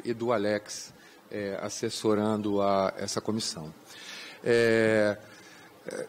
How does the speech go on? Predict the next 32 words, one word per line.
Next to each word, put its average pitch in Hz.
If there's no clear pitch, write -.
a, 151
nós 160
começamos 143
o, 113
o, 110
o 117
trabalho 117
dessa 110
comissão 113
com 156
um 147
desafio, 120
quer 107
dizer, 95
um 110
desafio 117
que -
se -
impõe 120
à 107
Fiocruz, 123
que -
é 120
essa -
conjuntura, 110
que -
eu 113
diria, 101
sendo 117
muito 131
econômico, 104
complexa, 123